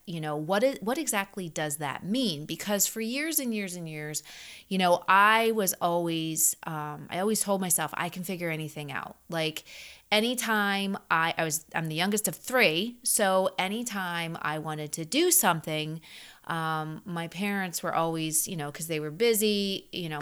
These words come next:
my older brother and sister were doing things, and my parents would always just be like, "Oh, you can figure it out," or, "Oh, I'll be right there, just,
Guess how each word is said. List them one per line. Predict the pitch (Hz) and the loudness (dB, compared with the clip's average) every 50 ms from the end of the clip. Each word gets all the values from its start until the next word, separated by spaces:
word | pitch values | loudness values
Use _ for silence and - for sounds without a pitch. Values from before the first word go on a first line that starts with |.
| 151 160 | -8 -8
my | - 156 147 147 147 - - - | -6 -6 -6 -6 -6 -8 -6 -6
older | 170 175 170 170 | -4 -4 -4 -4
brother | 165 170 160 156 156 151 | -2 -2 -2 -2 -2 -2
and | 147 151 | -2 0
sister | - - 240 220 - - 208 190 185 175 - - - _ _ - - - - - - - - - - - | 0 0 2 2 2 2 2 2 2 0 -4 -14 -20 _ _ -20 -20 -20 -20 -20 -20 -16 -12 -12 -8 -6
were | 175 190 185 | -4 -2 0
doing | 170 196 190 190 185 180 170 | 2 2 2 2 0 -2 -4
things, | - 190 180 175 175 175 170 175 | -6 -6 -6 -4 -4 -2 -4 -2
and | 170 | -2
my | 160 160 | -4 -6
parents | 160 - 180 180 175 175 170 - - | -6 -6 -6 -6 -6 -6 -6 -6 -6
would | - 165 | -4 -2
always | 156 156 156 156 151 - | -2 -2 -2 -2 -4 -4
just | - 156 147 - | -4 -2 -4 -4
be | - 160 156 | -4 -4 -6
like, | 151 151 143 147 143 - - - - - - - - - - - - - - - | -4 -4 -4 -4 -4 -8 -12 -18 -18 -18 -18 -18 -18 -18 -20 -20 -20 -20 -4 4
"Oh, | 190 196 202 208 208 208 | 6 8 10 10 8 8
you | 208 208 208 | 6 0 0
can | 214 214 | 0 0
figure | - 220 196 190 180 170 | 0 0 2 2 4 4
it | 165 156 | 4 4
out," | 143 113 - - - - - _ | 4 4 2 0 -2 -8 -14 _
or, | - - 180 180 175 170 170 165 156 - - | -6 -2 2 2 4 6 6 6 6 4 6
"Oh, | 185 202 208 214 - | 6 8 8 8 6
I'll | - 190 | 4 2
be | 196 190 | 2 4
right | 190 196 220 247 220 - | 4 4 4 4 4 4
there, | 226 214 214 214 214 214 214 | 6 8 10 10 10 8 8
just, | 202 208 202 190 - - - - - | 6 4 2 2 2 2 0 -2 -10